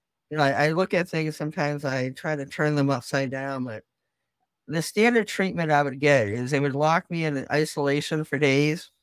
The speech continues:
three or four days, and they would call that treatment. But if I wanted to stay in my room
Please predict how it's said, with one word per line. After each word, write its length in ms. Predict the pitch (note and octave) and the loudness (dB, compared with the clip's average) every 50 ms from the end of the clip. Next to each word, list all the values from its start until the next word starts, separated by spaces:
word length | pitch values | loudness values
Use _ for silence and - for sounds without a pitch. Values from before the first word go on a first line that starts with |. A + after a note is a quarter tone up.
| _ _ _ _ _ _ _ | _ _ _ _ _ _ _
three 160 | D#3 D3+ D3+ | -4 -2 -2
or 40 | D3+ | -4
four 240 | - - D3 C#3+ C#3+ | -2 0 0 2 2
days, 540 | D3 C#3 C3+ C3+ D3 D#3+ F#3+ - - - _ _ _ _ _ _ _ _ _ _ _ _ _ _ _ _ | 2 2 2 2 2 0 -2 -4 -10 -18 _ _ _ _ _ _ _ _ _ _ _ _ _ _ _ _
and 200 | - C3 C#3+ D3+ | -4 -2 0 0
they 100 | D3 D3 | 0 0
would 160 | C#3+ D3 C#3 | 0 -2 -4
call 260 | - - D3+ D3+ D3 | 0 2 2 2 2
that 240 | C3+ B2+ B2+ B2 - | 2 0 -2 -4 -4
treatment. 460 | - - F#3 F3+ F3 - - A#2 - - _ _ _ _ _ _ _ _ _ _ _ _ _ _ _ _ - | -6 -6 -6 -6 -6 -6 -8 -10 -12 -12 _ _ _ _ _ _ _ _ _ _ _ _ _ _ _ _ -4
But 120 | C#3+ C#3 | -2 -2
if 60 | - F3 | 2 2
I 160 | D3+ E3 F#3 | 4 4 4
wanted 240 | F#3+ F#3+ F3+ F3+ F3 | 4 4 2 2 0
to 80 | D#3+ | -4
stay 300 | - - - F3 F3+ F3+ | -8 -6 -2 0 2 2
in 80 | E3+ D3+ | 2 4
my 140 | C#3+ C3+ C3+ | 2 2 2
room 520 | C#3 D#3 F#3 G#3+ F#3+ C#3 B2 C3 F3 | 2 2 2 2 2 0 0 -2 -4